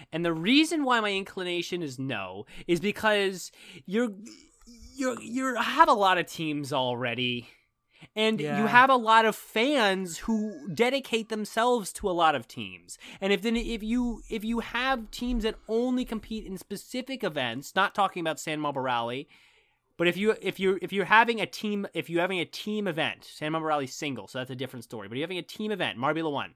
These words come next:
Speaker 1: Marble League, or maybe whatever they come up in the future, and you only have certain teams that compete in one of the team events, not the others, then what you're doing is you're making it,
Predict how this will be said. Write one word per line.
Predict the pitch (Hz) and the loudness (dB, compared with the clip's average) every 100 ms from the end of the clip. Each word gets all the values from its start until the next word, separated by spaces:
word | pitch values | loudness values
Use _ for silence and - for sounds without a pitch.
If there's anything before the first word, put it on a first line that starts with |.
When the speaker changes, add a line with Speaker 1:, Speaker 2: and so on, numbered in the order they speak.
| - | -6
Speaker 1:
Marble | 127 147 131 | -2 -2 -2
League, | 98 104 | -6 -8
or | |
maybe | 113 123 | -6 -6
whatever | 131 135 135 | -4 -4 -4
they | 131 | -6
come | 147 | -6
up | 147 | -6
in | 143 | -6
the | |
future, | 135 131 101 92 _ - - - | -8 -8 -10 -16 _ -20 -20 -6
and | 170 | -2
you | 185 202 | 0 2
only | 220 240 | 2 0
have | 214 | -2
certain | - 220 208 | -2 -4 -2
teams | 208 220 196 | -4 -6 -6
that | - | -6
compete | 170 185 170 | -8 -8 -6
in | |
one | 156 175 | -2 -2
of | 180 | -2
the | |
team | 156 165 | -6 -8
events, | 147 147 - | -4 -6 -4
not | 160 156 | -6 -4
the | 143 | -4
others, | 139 147 104 90 - - - - | -2 -2 -2 -12 -18 -20 -20 -4
then | 180 | 0
what | 208 233 220 | 2 0 -4
you're | |
doing | 185 269 294 247 226 | -2 2 2 0 -2
is | 202 180 | -4 -2
you're | 214 | 0
making | 208 233 254 240 226 | 0 0 -2 -4 -2
it, | 220 196 | -2 -2